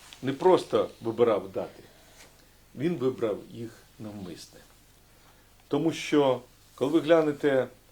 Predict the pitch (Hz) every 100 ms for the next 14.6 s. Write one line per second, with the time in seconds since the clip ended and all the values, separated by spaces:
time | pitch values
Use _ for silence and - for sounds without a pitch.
0 | _ 101 135 135 151 123 - - - -
1 | 131 - 139 - 151 151 135 123 131 120
2 | 135 120 139 - 120 120 131 - 101 101
3 | 120 175 175 113 104 123 113 101 98 101
4 | 117 110 - 104 98 98 98 113 98 -
5 | - _ - - - _ 120 135 143 123
6 | - 101 107 98 92 104 95 - - -
7 | _ - - - 110 143 147 120 120 104
8 | 95 - - 120 127 147 - 165 113 101
9 | 98 98 98 92 87 - - - - -
10 | - - - - _ - _ - _ _
11 | _ _ _ _ _ - 123 117 139 131
12 | 120 120 113 107 104 98 98 127 147 -
13 | - 110 147 98 - 98 196 - - 90
14 | - 87 - 85 98 104